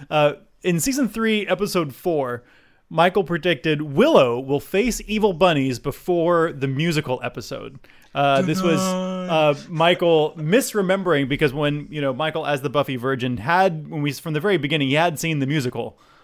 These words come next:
Speaker 1: um, but he misremembered the whole bunny thing as being something that happened to Willow rather than Anya. Um,
Speaker 2: 'Cause he
Speaker 1: I
Speaker 2: didn't
Speaker 1: mean,
Speaker 2: know Anya was
Speaker 1: 'cause
Speaker 2: evil.
Speaker 1: he didn't know,
Speaker 2: Okay.
Speaker 1: yeah. I mean, you know, he was, he was a much more innocent man back then.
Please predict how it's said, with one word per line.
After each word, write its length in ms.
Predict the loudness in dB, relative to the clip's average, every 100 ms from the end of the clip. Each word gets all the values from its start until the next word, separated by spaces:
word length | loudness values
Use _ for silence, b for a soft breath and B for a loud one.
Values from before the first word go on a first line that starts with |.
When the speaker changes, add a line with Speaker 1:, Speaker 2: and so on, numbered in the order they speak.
| b
Speaker 1:
um, 280 | -6 -4 -4
but 120 | -2
he 80 | 2
misremembered 580 | 2 2 2 0 0 0
the 100 | 0
whole 140 | 0 0
bunny 260 | 0 0
thing 260 | -2 -6 -6
as 80 | -6
being 200 | -2 -2
something 160 | -4 -4
that 100 | -4
happened 260 | -4 -6
to 80 | -4
Willow 580 | 2 4 6 4 2 -4 b b -12
rather 260 | -4 -2 -2
than 120 | -2
Anya. 500 | -2 0 0 0 0 b b b b -8
Um, 440 | -6 -4 -6 -10 -12
Speaker 2:
'Cause 140 | -12
he 80 | -6
Speaker 1:
I 40 |
Speaker 2:
didn't 120 | -4
Speaker 1:
mean, 40 | -4
Speaker 2:
know 140 | -4
Anya 360 | -8 -10 -12 -14
was 140 | -16
Speaker 1:
'cause 60 | -6
Speaker 2:
evil. 120 | -2
Speaker 1:
he 60 | 4
didn't 200 | 4 4
know, 120 | 4
Speaker 2:
Okay. 80 | 6
Speaker 1:
yeah. 320 | 4 2 -4
I 40 | -4
mean, 260 | -4 -4 -4
you 120 | 0
know, 300 | 0 0 -4
he 60 | -6
was, 120 | -8 -8 -16 b b b
he 60 | -2
was 100 | 2
a 40 |
much 180 | 2 2
more 340 | 4 4 2 -10 _ _ _ -20 -20 _ _ _ _ -6
innocent 360 | -2 -2 -2 -4
man 240 | -4 -4
back 220 | -6 -8
then. 320 | -10 -10 -12